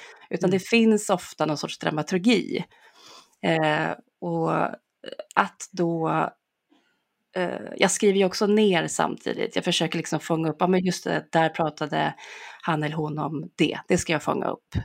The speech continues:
Speaker 1: samtidigt som jag sitter och ritar. Eh, men poängen är ju att det ska vara live. Det ska, det ska ske nu.
Speaker 2: Mm.
Speaker 1: Eh, så man ska ju inte ta med sig den här bilden och sitta i,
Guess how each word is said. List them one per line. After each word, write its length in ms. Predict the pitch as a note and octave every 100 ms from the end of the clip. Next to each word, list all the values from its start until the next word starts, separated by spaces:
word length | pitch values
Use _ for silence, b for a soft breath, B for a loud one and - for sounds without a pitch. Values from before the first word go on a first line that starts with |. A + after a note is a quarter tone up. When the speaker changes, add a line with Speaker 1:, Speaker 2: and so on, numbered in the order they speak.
| -
Speaker 1:
samtidigt 480 | - D3+ - D3+ -
som 140 | D#3+
jag 80 | C#3+
sitter 240 | D3+ D#3
och 60 | D#3
ritar. 480 | D3 - - - - b b b b b -
Eh, 280 | E3 E3+ E3
men 160 | F#3 F#3
poängen 380 | G3 A#3+ C#4+ G3+
är 40 |
ju 60 | D#3+
att 80 |
det 80 | E3
ska 140 | - F3+
vara 160 | D#4
live. 320 | A#3+ - - -
Det 80 |
ska, 160 | F3+ A#3
det 200 | A3+ A#3
ska 120 | C4
ske 220 | - D#3
nu. 500 | D#3+ B3 A#3 - F#3+ A#3 b b b b
Speaker 2:
Mm. 140 | F#3 E3+
Speaker 1:
Eh, 160 | E3
så 160 | - F#3+
man 80 | F#3
ska 140 | G#3+
ju 60 | G3+
inte 120 | F#3
ta 120 | A3+
med 220 | A#3 B3+
sig 120 | B3+
den 120 | G#3 D#3+
här 80 |
bilden 300 | D3+ D3+ D#3+
och 80 | D#3
sitta 400 | - D3+ - D#3
i, 260 | D3+ D3+